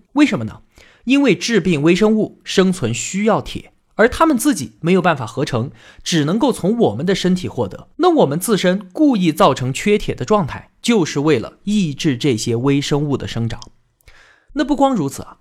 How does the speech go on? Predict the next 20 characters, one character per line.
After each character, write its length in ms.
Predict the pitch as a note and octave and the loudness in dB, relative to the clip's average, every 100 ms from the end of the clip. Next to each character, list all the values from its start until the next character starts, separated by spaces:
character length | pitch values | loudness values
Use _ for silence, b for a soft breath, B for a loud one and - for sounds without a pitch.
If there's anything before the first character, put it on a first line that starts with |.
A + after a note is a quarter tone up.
| - | 4
我 120 | G3+ | 4
们 120 | D4+ | 6
人 180 | A#3 C4+ | 2 0
体 160 | - | -2
自 200 | C#3+ - | -4 -2
身 180 | C#3+ F#3 | -2 -2
的 60 | F#3+ | -2
智 180 | - G3 | -2 -2
慧， 220 | A#2+ A#2 b b | -2 -6 b b
甚 300 | - D#4+ A#3+ | 0 2 2
至 120 | G3 | 0
还 200 | D#3 C#3+ | 0 0
能 120 | D#3 | 2
够 120 | E3 | 2
做 180 | D#3+ D#3+ | 4 2
到 140 | C3 | 4
未 200 | D#3 A#3+ | 2 2
雨 160 | D#3+ A2 | 0 -2
绸 200 | - A2 | -4 -2
缪。 340 | B2 G2 - | -2 -4 -8